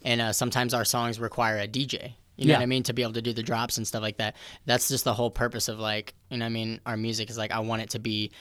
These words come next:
Speaker 1: an aspect of change, you know what I mean?
Speaker 2: Mm-hmm.
Speaker 1: Something to be, like, when you're, like, watching it to be like, "Oh, that's different."
Speaker 2: Right.
Speaker 1: You know what I mean?
Speaker 2: Mm-hmm.
Speaker 1: It might throw you off a little bit, but the fact is that I didn't just do the same thing that the past fucking forty people,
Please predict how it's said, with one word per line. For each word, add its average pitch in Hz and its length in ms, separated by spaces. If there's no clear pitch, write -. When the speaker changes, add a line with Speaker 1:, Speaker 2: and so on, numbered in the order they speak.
Speaker 1:
an 117 120
aspect 113 500
of 95 100
change, 71 360
you 123 80
know 120 80
what 160 60
I 160 40
mean? 143 140
Speaker 2:
Mm-hmm. 135 60
Speaker 1:
Something 123 280
to 120 60
be, 120 160
like, 113 400
when 120 180
you're, 110 140
like, 107 200
watching 110 360
it 104 80
to 110 60
be 110 120
like, 101 300
"Oh, 117 260
that's 120 240
different." - 440
Speaker 2:
Right. 139 180
Speaker 1:
You 156 60
know 156 80
what 147 100
I 147 60
mean? 151 260
Speaker 2:
Mm-hmm. 147 300
Speaker 1:
It 120 100
might 131 220
throw 135 160
you 123 100
off 120 220
a 127 40
little 123 200
bit, 120 180
but 120 140
the 113 80
fact 123 320
is 123 160
that 117 260
I 120 100
didn't 113 200
just 104 160
do 120 120
the 107 80
same 107 300
thing 113 300
that 110 120
the 98 60
past 107 320
fucking 104 280
forty 113 280
people, 110 560